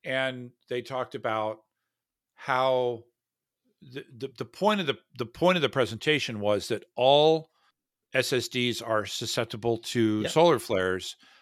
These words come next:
Speaker 1: The point when you get hit by a solar flare
Speaker 2: What
Speaker 1: is
Speaker 2: happens?
Speaker 1: to brick, is to brick the drive,
Speaker 2: Hmm.
Speaker 1: which is an interesting, you're like, "Well, why would that be?"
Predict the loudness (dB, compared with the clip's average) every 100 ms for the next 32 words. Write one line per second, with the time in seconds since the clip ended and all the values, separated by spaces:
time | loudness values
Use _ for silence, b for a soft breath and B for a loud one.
0 | b -2 0 0 -2 2 2 2 -2 -10
1 | -16 _ _ _ -12 -8 -4 0 0 0
2 | 2 4 4 2 2 -4 0 2 2 0
3 | 0 0 0 -2 -8 b b -6 -4 -2
4 | -2 -4 -2 -2 -2 _ _ -10 -10 -8
5 | -8 -8 -4 -4 -4 -8 -4 0 0 0
6 | -6 -16 -20 _ -14 -12 -12 -18 _ _
7 | -8 -6 -6 -2 0 0 -2 -4 -6 -6
8 | -12 _ -18 -6 -2 -2 -2 -4 0 2
9 | 2 0 -4 -4 -4 -4